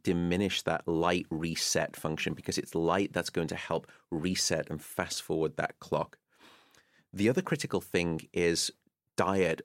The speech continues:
or at least eating. Food is just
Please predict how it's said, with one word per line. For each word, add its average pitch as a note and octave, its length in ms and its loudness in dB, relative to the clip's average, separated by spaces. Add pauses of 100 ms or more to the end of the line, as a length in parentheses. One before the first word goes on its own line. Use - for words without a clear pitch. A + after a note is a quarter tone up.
or E2+ 100 4
at - 100 0
least F#2 300 -2 (480)
eating. F#2+ 540 -2 (640)
Food C#3 640 2
is F#2 180 0
just - 420 0